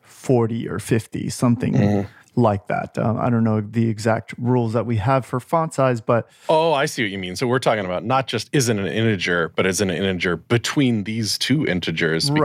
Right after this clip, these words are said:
Speaker 2: Because
Speaker 1: and maybe we
Speaker 2: yeah.
Speaker 1: don't allow odd numbers 'cause we don't really like odd numbers in our font sizes.
Speaker 2: <laughs>
Speaker 1: Whatever, whatever
Speaker 2: Right,
Speaker 1: logic
Speaker 2: sure.
Speaker 1: we come up with, we wanted to make sure that we enforce that logic. And so we took a step back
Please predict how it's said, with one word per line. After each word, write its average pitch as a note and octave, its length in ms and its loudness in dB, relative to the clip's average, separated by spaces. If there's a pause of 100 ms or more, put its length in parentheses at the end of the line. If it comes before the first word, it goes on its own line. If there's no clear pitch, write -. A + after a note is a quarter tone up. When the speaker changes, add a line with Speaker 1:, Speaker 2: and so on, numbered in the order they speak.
(120)
Speaker 2:
Because E2 180 0
Speaker 1:
and D3 140 2
maybe D3 240 2
we C3 140 0
Speaker 2:
yeah. B2 120 4
Speaker 1:
don't A2 100 -6 (200)
allow A2+ 300 0
odd F#3+ 300 2
numbers D#3+ 400 0
'cause A2 200 -8
we A2+ 120 2
don't - 180 0
really - 220 -4
like - 340 0 (280)
odd C3 200 2
numbers B2+ 440 2
in B2+ 80 4
our A2+ 120 4
font A2 300 -2
sizes. A#2+ 360 -2
Speaker 2:
<laughs> C3 80 -12
Speaker 1:
Whatever, F3 640 0
whatever E3 460 0
Speaker 2:
Right, A2 320 2
Speaker 1:
logic A#2 340 2
Speaker 2:
sure. F#2 140 2
Speaker 1:
we C3 100 0
come B2 260 -2
up A#2+ 180 0
with, A#2 160 -2
we C3+ 120 0
wanted C#3 200 0
to C3 60 2
make A#2+ 220 0
sure A#2 240 -2
that A#2 220 0
we A#2 180 0
enforce A2 540 -2
that A#2+ 200 0
logic. A#2+ 520 0 (480)
And C3+ 160 2
so A#2+ 540 0
we C3 460 2
took C3+ 240 0
a B2 60 2
step - 400 0
back A#2+ 380 -2